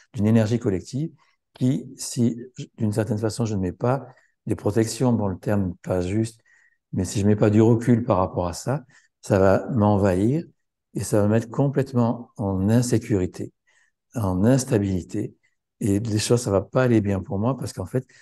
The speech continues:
je vais être un buvard. Je vais absorber. Les gens regardent la télé en permanence, ils ont peur, ceci, cela. Et donc, il y a un moment où il faut se dire, « Bon,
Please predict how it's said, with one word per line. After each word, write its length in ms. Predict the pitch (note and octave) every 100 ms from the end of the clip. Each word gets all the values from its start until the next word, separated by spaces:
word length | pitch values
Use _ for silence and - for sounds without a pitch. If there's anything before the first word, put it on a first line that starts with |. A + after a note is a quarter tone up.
| _ -
je 100 | G#2
vais 60 |
être 120 | G#2
un 80 | G#2
buvard. 640 | F#2+ G#2+ G2+ E2+ F2 - _ _ _ _ -
Je 100 | F#2+
vais 200 | F#2 - A2+ _ _ _
absorber. 640 | B2+ A#2+ - A2 F#2 G#2 - _ _ _ _ _ _ A#2
Les 640 | F2 E2+ - _ - G2
gens 200 | F#2+ F#2+
regardent 220 | F2+ F#2
la 80 | F2
télé 260 | - F#2
en 100 | F2
permanence, 680 | - F#2+ F2+ F#2 G#2+ B2 B2+ - _ - _
ils 200 | - E2
ont 120 | F2+ E2
peur, 360 | - A#2 C3
ceci, 340 | - G2 - F#2
cela. 400 | - F#2+ A#2+ - - - _ _
Et 140 | A#2+ F#2
donc, 240 | G2 G2
il 40 | G#2
y 20 |
a 60 |
un 40 | G2+
moment 360 | G#2+ G#2+ B2
où 40 | B2
il 60 |
faut 140 | F#2+ F#2
se 40 |
dire, « 200 | F#2 A2
Bon, 160 | F#2